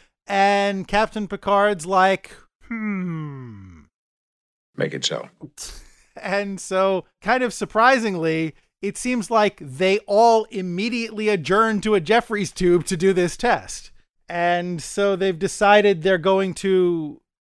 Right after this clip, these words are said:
Speaker 1: simulate a catastrophic failure. They're gonna send the exocomp into the Jefferies tube to fix a problem, and then they're going to, a short while later,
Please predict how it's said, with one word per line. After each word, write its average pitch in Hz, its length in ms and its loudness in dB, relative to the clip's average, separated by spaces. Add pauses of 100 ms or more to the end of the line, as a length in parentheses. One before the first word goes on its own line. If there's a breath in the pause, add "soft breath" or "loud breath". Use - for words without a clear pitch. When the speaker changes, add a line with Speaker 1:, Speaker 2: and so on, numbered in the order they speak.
(120)
Speaker 1:
simulate 160 1200 -4 (280 soft breath)
a 175 120 -6
catastrophic 175 800 -2
failure. 147 680 -4 (300 soft breath)
They're 185 120 -2
gonna 202 140 0
send 269 420 -2
the 254 80 0
exocomp 202 720 0
into 214 240 -4
the 196 100 -6
Jefferies 185 540 -2
tube 190 300 -6
to 180 80 -6
fix - 580 -8
a 185 120 -6
problem, 135 580 -6 (320 soft breath)
and 190 280 -4
then 208 440 0
they're 202 200 2
going 208 280 0
to, 196 260 -6
a 180 80 -6
short 214 320 -2
while 185 300 2
later, 185 540 0